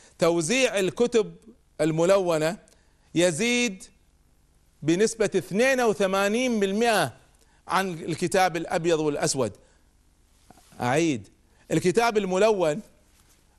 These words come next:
رغم أنه هو، أنا أتكلم ملون من داخله ليس فقط الغلاف، تكلفة الكتاب الملون قد تصل إلى أربع أضعاف تكلفة الكتاب اللي بالأبيض والأسود، لكن مع ذلك نسبة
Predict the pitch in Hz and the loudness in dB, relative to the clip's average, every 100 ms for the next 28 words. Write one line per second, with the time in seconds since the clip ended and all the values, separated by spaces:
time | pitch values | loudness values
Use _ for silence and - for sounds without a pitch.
0 | 165 214 240 226 226 220 208 208 190 180 | 0 0 0 0 2 2 2 2 2 0
1 | 165 170 208 202 190 196 214 208 202 185 | -4 0 0 0 0 2 2 2 0 0
2 | 190 175 233 220 160 185 202 196 190 185 | 2 2 2 2 2 0 0 -2 -2 -2
3 | 160 170 180 143 - _ _ _ _ _ | 0 2 2 -2 -10 _ _ _ _ _
4 | _ _ _ _ _ 208 202 247 285 277 | _ _ _ _ _ -2 0 0 0 0
5 | 214 208 240 254 233 202 214 240 240 226 | -2 -2 0 0 0 -4 0 0 2 0
6 | 226 - - 202 - 233 247 214 214 214 | -2 -6 -4 -2 -2 -2 0 0 0 2
7 | 285 262 247 220 202 208 220 233 247 - | 0 0 -2 -2 -4 -2 0 2 0 -8
8 | _ - 202 208 202 202 180 185 202 190 | _ -4 -2 0 0 -2 -2 0 0 0
9 | 175 160 165 180 165 151 143 147 135 107 | -2 -4 -2 -2 0 0 0 -2 -2 -4
10 | - _ _ _ - - 180 190 214 262 | -6 _ _ _ -20 -2 0 0 0 0
11 | 247 226 214 190 180 247 - 240 | 2 2 0 -2 -2 -2 0 0